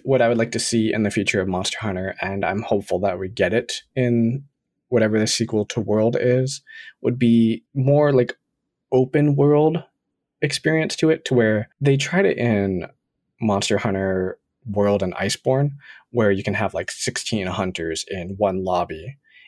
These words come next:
It would be more interesting to me to have, like, sixteen hunters in one map, to where they can have parties of four, kinda like an M M O in a sense, to where, like, maybe group A is out hunting a,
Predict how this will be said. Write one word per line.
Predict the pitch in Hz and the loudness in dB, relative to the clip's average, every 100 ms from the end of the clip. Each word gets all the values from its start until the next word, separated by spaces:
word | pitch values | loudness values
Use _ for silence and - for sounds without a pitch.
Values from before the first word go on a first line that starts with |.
| _ | _
It | 127 | 2
would | 127 | 4
be | 127 123 123 120 - | 6 4 4 0 0
more | 127 135 | 0 0
interesting | - 131 120 - 113 | 0 0 0 0 -6
to | 107 | -4
me | 95 95 104 131 180 247 | -4 -2 -2 -2 -2 -6
to | - 110 | -4 -2
have, | - 101 95 | 0 -2 0
like, | 98 95 - | 0 -2 -6
sixteen | - - 117 - 117 | -10 -6 -8 -4 -4
hunters | 101 98 95 95 92 - - | -2 -4 -6 -2 -4 -4 -8
in | 107 95 92 | -6 -6 -2
one | 98 92 92 | -2 0 -4
map, | 85 87 - _ | -4 -4 -6 _
to | - | 0
where | 110 98 | 2 2
they | |
can | 98 98 | 0 -2
have | - 101 95 - | -2 0 -2 -4
parties | - 98 95 - | -2 0 0 -4
of | - | -8
four, | - 101 190 | -2 0 0
kinda | - 185 | 0 2
like | 190 139 | 2 2
an | 104 | -2
M | 101 | -2
M | 101 90 | -2 0
O | 92 95 104 - _ _ _ - | 0 0 -2 -6 _ _ _ -2
in | 113 | 0
a | 110 | 0
sense, | - 107 104 - - - - - | 0 0 -2 -8 -12 -20 -20 -20
to | - | -2
where, | 113 101 | 2 2
like, | 92 90 - | 2 -4 -4
maybe | 98 92 98 98 - | -6 -4 -4 -6 -2
group | 113 107 - | -2 -2 -4
A | 107 110 | 0 0
is | 104 - | 0 -2
out | 107 104 | -2 -4
hunting | - 104 92 101 101 | -2 -4 -2 -4 -4
a, | - 98 95 98 95 | -4 -2 0 0 0